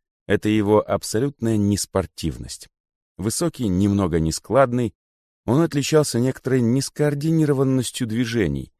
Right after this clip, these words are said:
свойственной людям такого рода. Конечно, раз в неделю, когда мы выходили в море, я сажал его на весла, но и тут он пытался всячески отлынивать.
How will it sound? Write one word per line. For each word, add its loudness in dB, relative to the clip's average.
свойственной -2
людям -2
такого -2
рода. -6
Конечно, 0
раз 2
в -6
неделю, 0
когда -2
мы 0
выходили -2
в -6
море, -2
я 4
сажал 2
его 0
на 0
весла, -2
но 0
и -2
тут -2
он 2
пытался 2
всячески -4
отлынивать. -4